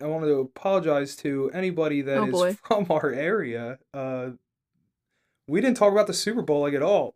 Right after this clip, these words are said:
Speaker 1: <laughs> the last podcast. Like, at all. Like, this is, like,
Speaker 2: We didn't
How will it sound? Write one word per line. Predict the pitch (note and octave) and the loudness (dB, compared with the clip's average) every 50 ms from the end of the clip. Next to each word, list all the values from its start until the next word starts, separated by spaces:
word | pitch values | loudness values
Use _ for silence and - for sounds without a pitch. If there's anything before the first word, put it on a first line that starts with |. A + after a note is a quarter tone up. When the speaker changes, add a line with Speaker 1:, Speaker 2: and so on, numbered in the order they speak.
| - | -14
Speaker 1:
<laughs> | - - - | -10 -4 -2
the | G3 F3+ - A#3 G#3 - - | 0 4 6 6 6 6 6
last | F#3+ F3+ - G3+ G3 - _ _ - | 2 2 2 0 -4 -4 _ _ -6
podcast. | - F#3 F3+ - - - - - C#3+ - - D#3 - _ _ _ _ _ _ _ - - - - - _ - | -6 -6 -6 -8 -16 -16 -12 -12 -10 -8 -8 -10 -10 _ _ _ _ _ _ _ -20 -20 -20 -20 -16 _ -2
Like, | F3 E3+ - D#3+ | 0 0 2 2
at | D#3 - | 4 4
all. | D3+ F3+ E3+ D3 | 6 6 6 4
Like, | D3 D3 D3+ - | 2 -2 -2 -2
this | - D#3+ F3 | -2 0 0
is, | E3+ D#3+ - | -2 -2 0
like, | F3+ E3+ | 2 2
Speaker 2:
We | E3 E4 | 2 4
didn't | E4+ | 6